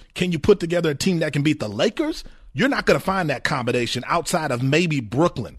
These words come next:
in my opinion. If it's about whether or not you can get a team into the mix, that's when you talk about a James Harden elevating your team.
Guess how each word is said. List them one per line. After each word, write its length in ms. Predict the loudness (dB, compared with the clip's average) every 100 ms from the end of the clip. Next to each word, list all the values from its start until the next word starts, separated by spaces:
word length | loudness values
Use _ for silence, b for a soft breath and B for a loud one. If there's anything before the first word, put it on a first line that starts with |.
| -20 -4
in 120 | -2
my 180 | 0 -2
opinion. 420 | -4 -6 -6 -10 b b b
If 140 | 2
it's 160 | 4 4
about 260 | 0 2
whether 180 | 4 4
or 40 | 2
not 240 | 0 -2
you 60 | -2
can 120 | 0
get 120 | 0
a 40 |
team 240 | 0 -2 -2
into 220 | -2 -2
the 100 | -2
mix, 500 | 0 0 0 -4 -12 b b b b -4
that's 320 | -4 -2 -2
when 120 | 0
you 80 | 0
talk 260 | 0 0
about 220 | -2 -4 -6
a 40 |
James 340 | -2 0 0
Harden 300 | -2 -2 -2 -6
elevating 480 | -6 -4 -4 -6 -10
your 120 | -12
team. 420 | -6 -4 -4 -8